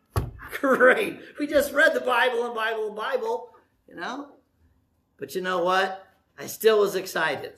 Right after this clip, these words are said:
And I'm, can you tell I'm still excited today? Even though I'm old, even though I'm on the,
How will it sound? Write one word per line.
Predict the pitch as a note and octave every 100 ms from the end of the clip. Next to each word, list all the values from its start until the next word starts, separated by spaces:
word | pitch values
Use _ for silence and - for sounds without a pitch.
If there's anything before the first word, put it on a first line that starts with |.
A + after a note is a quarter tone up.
| _ _ _ _ _ _ _ _ _ _ _ _ _ _ D3+
And | D3
I'm, | C#3+ - -
can | D3+
you | C#3
tell | C#3 E3+ E3+
I'm |
still | D3 - F3
excited | E3+ - D3+ D#3 D#3 D#3+
today? | D#3+ D3 C3 G2+ - _ _ _ _ _ _ _ _ _ _ _ _ _ _ _ _ _ -
Even | G3+ A#3
though | A#3
I'm | A#3+ A#3+
old, | F#3+ F3+ F#3 - _ _ _ _ _ _ _ _ _ _
even | F3 G#3+ A#3
though | A#3+
I'm | A#3+
on | A#3 A#3
the, | A#3 G#3+